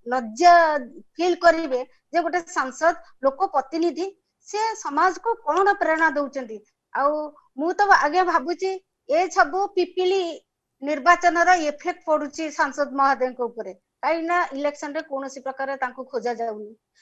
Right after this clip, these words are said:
ସେ କୋଉଠି କ'ଣ କରିବେ ସେ ଚିନ୍ତା କରିପାରୁନାହାନ୍ତି।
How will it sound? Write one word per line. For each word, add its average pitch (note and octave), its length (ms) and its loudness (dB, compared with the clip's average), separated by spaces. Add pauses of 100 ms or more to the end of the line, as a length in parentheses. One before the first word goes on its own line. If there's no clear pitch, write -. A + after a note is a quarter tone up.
(140)
ସେ F#4 100 0
କୋଉଠି E4 340 0
କ'ଣ E4 400 4 (100)
କରିବେ D4 480 -2
ସେ E4+ 180 -6
ଚିନ୍ତା D4+ 360 0
କରିପାରୁନାହାନ୍ତି। C4+ 600 -2